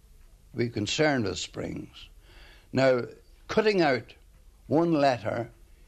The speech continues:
you get sorcier, which means a sorcerer, which has a very bad meaning altogether. And it's thought that's how it may have developed.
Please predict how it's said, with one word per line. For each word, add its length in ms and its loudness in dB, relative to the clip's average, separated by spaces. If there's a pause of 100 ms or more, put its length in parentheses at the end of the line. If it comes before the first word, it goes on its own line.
(120)
you 160 0
get 240 2
sorcier, 1200 0 (800)
which 300 -4
means 380 0
a 160 -4
sorcerer, 920 -2
which 200 -10
has 200 -2
a 120 -2
very 220 0
bad 300 -4
meaning 320 -2
altogether. 720 -4 (720)
And 100 -2
it's 160 -2
thought 280 0
that's 220 -6
how 160 0
it 140 -2
may 140 0
have 220 -4 (460)
developed. 560 -2